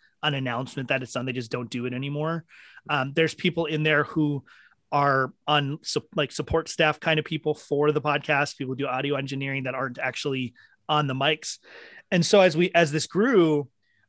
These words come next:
um, the other thing that I found is it's really, really hard sometimes when you're looking through,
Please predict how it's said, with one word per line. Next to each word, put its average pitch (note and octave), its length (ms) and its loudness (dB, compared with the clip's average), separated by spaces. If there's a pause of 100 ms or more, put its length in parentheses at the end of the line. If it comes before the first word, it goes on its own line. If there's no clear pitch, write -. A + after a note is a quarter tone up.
um, D#3+ 200 2
the E3+ 160 2
other C4+ 220 4
thing F3+ 200 0
that D#3 200 2
I C#3+ 140 -2
found C#3 500 -2
is D3 420 0
it's D#3+ 180 -6
really, G#3+ 420 -2
really E3 260 0
hard C#3 500 -2
sometimes E3+ 920 -2
when D3+ 200 0
you're C#3+ 160 0
looking C#3+ 380 -4
through, C#3 540 -4